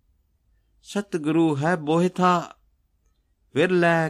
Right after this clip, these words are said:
ਕਿਨੇ ਵਿਚਾਰਿਆ। ਉਹਨਾਂ ਡੁੱਬਦਿਆਂ ਨੂੰ ਵੀ ਤਾਰਨਹਾਰ ਜਹਾਜ਼ ਗੁਰੂ ਹੈ,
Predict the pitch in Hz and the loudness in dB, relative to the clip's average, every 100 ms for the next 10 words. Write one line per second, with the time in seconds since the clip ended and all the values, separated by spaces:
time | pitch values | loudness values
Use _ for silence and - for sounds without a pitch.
0 | - 151 160 180 175 160 147 143 156 185 | -4 -2 2 2 2 0 4 4 6 4
1 | 139 107 _ _ _ - - - _ _ | 0 -4 _ _ _ -20 -20 -20 _ _
2 | _ - 190 208 190 135 143 147 214 208 | _ -6 0 2 2 0 2 4 6 6
3 | 202 185 165 151 151 165 156 151 143 123 | 2 2 2 4 6 4 4 2 2 0
4 | 107 123 147 123 104 120 196 208 135 127 | 0 0 0 -2 -2 2 4 4 2 0
5 | 110 104 | 0 -6